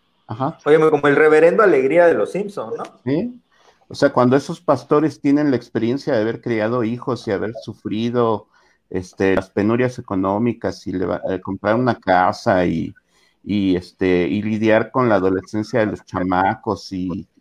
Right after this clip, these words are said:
Speaker 1: y todo eso, este, pues, con mucha más, eh, autoridad moral puedes hablar frente a un grupo de feligreses, ¿no? Porque si nada más estás, este, encerradito,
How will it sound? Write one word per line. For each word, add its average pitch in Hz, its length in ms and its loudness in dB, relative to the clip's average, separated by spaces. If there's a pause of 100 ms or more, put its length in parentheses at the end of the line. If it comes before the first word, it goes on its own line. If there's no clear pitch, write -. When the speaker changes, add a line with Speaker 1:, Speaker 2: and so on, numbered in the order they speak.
(320)
Speaker 1:
y 104 180 -6
todo 127 340 4
eso, 127 540 0
este, 90 640 -4
pues, - 200 -14
con 113 260 -2
mucha 147 420 0
más, 139 520 0
eh, 113 240 -2
autoridad 107 520 -2
moral 123 440 2
puedes 120 300 -2
hablar 107 460 0 (460)
frente 104 420 -2
a 107 80 4
un 120 120 0
grupo 117 360 -2
de 107 80 -8
feligreses, 95 580 -6
¿no? 107 240 -6
Porque - 320 -14
si 113 100 0
nada 127 140 4
más 180 160 0
estás, 160 340 -2 (500)
este, 98 1500 2
encerradito, 123 840 0